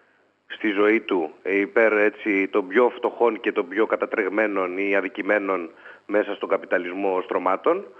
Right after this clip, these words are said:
και α-, απογοητεύτηκαν. Αυτό είναι μια αλήθεια.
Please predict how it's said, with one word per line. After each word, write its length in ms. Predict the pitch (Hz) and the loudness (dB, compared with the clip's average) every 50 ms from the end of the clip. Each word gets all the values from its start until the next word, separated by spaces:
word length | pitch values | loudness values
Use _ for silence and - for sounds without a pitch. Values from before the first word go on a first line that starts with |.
| - - - - - - _ _ _ _ _ _ | -20 -20 -20 -20 -20 -20 _ _ _ _ _ _
και 160 | - 196 202 | 2 2 4
α-, 120 | 214 214 - | 4 2 0
απογοητεύτηκαν. 840 | - - - 190 185 190 185 175 135 104 - - - 95 82 - 80 - _ _ _ _ | -2 -2 0 0 0 2 2 2 2 0 -2 -4 -2 -2 -2 -2 -6 -14 _ _ _ _
Αυτό 240 | - - - - 135 | -6 -2 0 2 2
είναι 160 | 107 101 92 | 2 0 -2
μια 180 | 92 92 92 | -2 0 0
αλήθεια. 500 | 87 85 85 87 78 78 - 80 73 73 | 0 0 0 0 0 0 0 -2 -6 -6